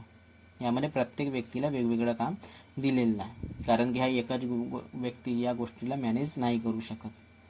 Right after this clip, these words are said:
तर बघा आता यामध्ये ॲप्लिकेशनची गोष्ट करणार आहे. ॲप्लिकेशनचे जो लॉग इन पेज आहे, ते कोणत्या व्यक्तीने बनवलं असणार दुसऱ्या, तर त्याचे कोड वेगळे असणार.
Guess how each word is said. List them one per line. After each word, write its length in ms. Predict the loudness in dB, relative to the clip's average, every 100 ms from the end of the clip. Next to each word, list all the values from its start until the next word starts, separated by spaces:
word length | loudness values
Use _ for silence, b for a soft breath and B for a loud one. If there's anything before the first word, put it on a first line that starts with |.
| -20 -20 -20 -20 -20 -20 -20 -20 -20 -20 -8 0
तर 80 |
बघा 240 | 2 4 4
आता 160 | 4
यामध्ये 320 | 2 2 2 2
ॲप्लिकेशनची 1500 | 2 0 0 0 -2 -4 -8 -20 -20 -20 -20 -20 -14 -6
गोष्ट 300 | -2 -2 0
करणार 420 | 2 4 6 4 2
आहे. 140 | -4 -16 -20 -20 -20 -20 -20 -20 -20 -20 -20 -20 -20 B B -10 -6
ॲप्लिकेशनचे 680 | 0 2 4 2 0 0 0
जो 140 | 2
लॉग 260 | 4 4 4
इन 140 | 2
पेज 220 | 0 0
आहे, 160 | 0 -2 -4
ते 80 | -4
कोणत्या 460 | 0 0 -2 -2 -2
व्यक्तीने 420 | -2 -2 -4 -2
बनवलं 420 | -2 -2 0 0
असणार 260 | 0 0 0
दुसऱ्या, 400 | 0 -2 -4 -4 -8 -18 -20 -20 B B B -20 -10 -6
तर 80 | 2
त्याचे 260 | 4 4 0
कोड 220 | 0 2
वेगळे 320 | 2 2 2
असणार. 360 | 0 2 0